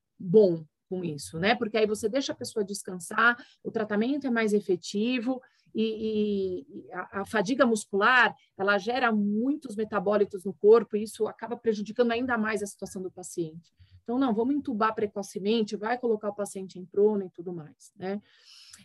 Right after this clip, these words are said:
É, eu ia falar, ah, e tem um, um, um link, depois eu até passo pra vocês, agora eu não tô com ele aqui,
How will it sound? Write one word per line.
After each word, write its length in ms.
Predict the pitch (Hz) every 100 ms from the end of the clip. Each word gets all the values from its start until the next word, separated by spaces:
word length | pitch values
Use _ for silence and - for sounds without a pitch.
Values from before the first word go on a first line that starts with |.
| -
É, 960 | 196 196 196 190 190 185 185 180 175 -
eu 120 | 208 220
ia 80 | 226
falar, 200 | 220 -
ah, 260 | 254 214 202
e 60 |
tem 180 | 226 233
um, 200 | 226 247
um, 680 | 214 208 190 185 175 170 160 - - _ _ 190
um 140 | 190
link, 340 | 240 285 220
depois 260 | 208 214 226
eu 60 | 233
até 180 | 233 339
passo 320 | 277 240 220
pra 140 | 220
vocês, 440 | 196 190 240 240 214
agora 240 | 214 226
eu 40 |
não 100 | 226
tô 120 | 208 202
com 140 | 202
ele 140 | 196 190
aqui, 320 | 175 262